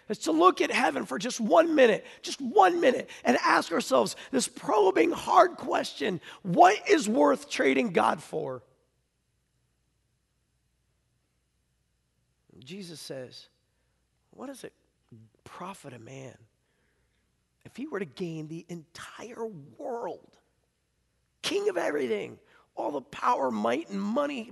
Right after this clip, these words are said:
pleasure you could think of, but he loses his soul?" And I,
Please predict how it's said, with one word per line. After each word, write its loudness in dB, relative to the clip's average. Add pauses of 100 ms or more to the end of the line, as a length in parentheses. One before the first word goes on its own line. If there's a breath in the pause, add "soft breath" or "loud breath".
pleasure -6
you -10
could -20
think -10
of, -12 (360 soft breath)
but -20
he -20
loses -12
his -20
soul?" -18 (3000)
And -20
I, -20